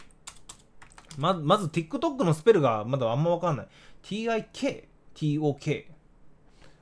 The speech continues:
まあでも、ネーミングセンスはいいよな。覚えやすいもんな、TikTokって。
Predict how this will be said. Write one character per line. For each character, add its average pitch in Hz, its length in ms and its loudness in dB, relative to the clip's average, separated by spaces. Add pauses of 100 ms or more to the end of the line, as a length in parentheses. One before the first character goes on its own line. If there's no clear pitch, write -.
ま - 80 -12
あ 131 40 -10
で - 100 -12
も、 151 300 -6 (360)
ネ 220 220 -8
ー 294 40 -14
ミ 311 120 -12
ン 320 60 -12
グ 311 100 -6
セ 339 140 -10
ン 339 80 -8
ス - 140 -10
は 123 160 -6
い 160 140 -12
い - 20 -12
よ 220 120 -12
な。 190 380 -10
覚 151 220 -4
え 185 40 -4
や 196 100 -6
す 311 140 -16
い 302 60 -14
も 240 140 -10
ん 151 60 -6
な、 160 120 -10
TikTok 135 640 -14
っ - 20 -18
て。 - 240 -20